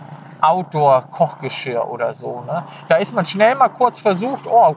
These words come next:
wow, so ein Titan-Kochgeschirr könnte ich eigentlich gebrauchen. Machst du mal ein Video?" Wäre natürlich auch so ganz nett, aber, äh, da müsste man sich so sehr wieder reinquetschen, das ist dann einfach,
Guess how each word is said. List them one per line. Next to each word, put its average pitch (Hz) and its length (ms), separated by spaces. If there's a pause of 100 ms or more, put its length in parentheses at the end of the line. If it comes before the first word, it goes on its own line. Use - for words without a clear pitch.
(100)
wow, 202 180
so 151 100
ein 143 140
Titan-Kochgeschirr 151 1160
könnte 147 200
ich 156 100
eigentlich 147 280
gebrauchen. 208 480
Machst 160 220
du 170 40
mal 165 140
ein 151 80
Video?" 180 440 (360)
Wäre 180 120
natürlich 214 360
auch 160 100
so 170 140
ganz 151 320
nett, 175 220
aber, 165 280
äh, - 1040
da 165 80
müsste 202 220
man 196 120
sich 190 100
so 233 200
sehr 214 200
wieder 180 220
reinquetschen, 180 760
das 160 140
ist 180 120
dann 160 120
einfach, 160 380